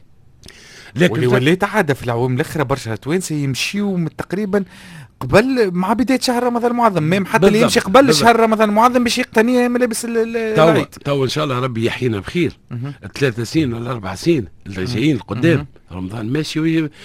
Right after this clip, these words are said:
Speaker 1: معناها باش تلقى في البريود دي سولد تلقى ما ت-، تلقى ما تنوش.
Speaker 2: إن شاء الله.
Speaker 1: وحاجة أخرى، اللي أنه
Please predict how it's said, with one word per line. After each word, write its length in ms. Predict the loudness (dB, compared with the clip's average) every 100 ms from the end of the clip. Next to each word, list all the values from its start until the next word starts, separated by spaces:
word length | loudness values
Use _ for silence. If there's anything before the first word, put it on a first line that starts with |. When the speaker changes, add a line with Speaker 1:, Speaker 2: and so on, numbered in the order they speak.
| -16
Speaker 1:
معناها 300 | -8 -4 -4
باش 160 | -6 -2
تلقى 300 | -2 -2 -6
في 100 | -8
البريود 400 | -6 -4 -4 -2
دي 120 | -4
سولد 280 | -2 -2 -2
تلقى 300 | -2 -4 -4
ما 100 | -6
ت-، 420 | -4 -8 -8 -12 -6
تلقى 280 | -8 -4 -2
ما 120 | -2
تنوش. 440 | -2 -4 -4 -10 -18 -20 -16
Speaker 2:
إن 100 | -14
شاء 200 | -14 -14
الله. 80 | -4
Speaker 1:
وحاجة 420 | 2 4 4 0
أخرى، 220 | -2 -6 -12 -14
اللي 280 | -8 -6 -2
أنه 200 | -2